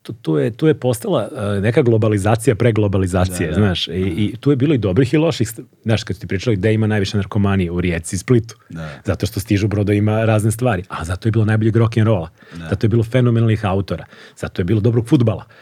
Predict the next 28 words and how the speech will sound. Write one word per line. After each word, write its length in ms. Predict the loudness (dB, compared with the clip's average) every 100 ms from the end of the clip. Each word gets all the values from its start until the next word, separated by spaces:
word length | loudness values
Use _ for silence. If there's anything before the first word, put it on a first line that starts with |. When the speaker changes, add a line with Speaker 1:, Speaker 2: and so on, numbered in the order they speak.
| -20
Speaker 2:
Da. 100 | -2
Speaker 1:
znaš. 260 | 2 2 -2
Speaker 2:
Za 140 | -6
fudbal 260 | -2 0 2
već 220 | 0 -2
ne 120 | -4
znam, 140 | -4 -4
ali, 220 | 2 2 2
Speaker 1:
<laughs> 60 | 0 -4 -2
Evo, 200 | 2 2 4 2
Speaker 2:
ali, 320 | 4 4 4
Speaker 1:
ti 80 | 4
kažem, 200 | 4 4
Speaker 2:
ali, 160 | 4 4
Speaker 1:
da. 140 | 2 0
Speaker 2:
znaš, 240 | -2 0 0 -2
ali, 440 | 0 2 4 4
ove, 340 | 4 2 2 0
ali, 260 | 0 2 4
na, 200 | 4 0
punk 440 | 0 0 0 -2 -6 -20 -8
u 160 | -2 0
riječki 520 | 2 0 -2 -6 -4
punk, 360 | 0 0 0 -4
riječki 240 | -4 0 0
Speaker 1:
Naravno. 200 | 2 2
Speaker 2:
izdavači, 840 | 2 2 2 2 -2 -4 -2 -2 -4 -12 -20 -20 _
e, 80 | -6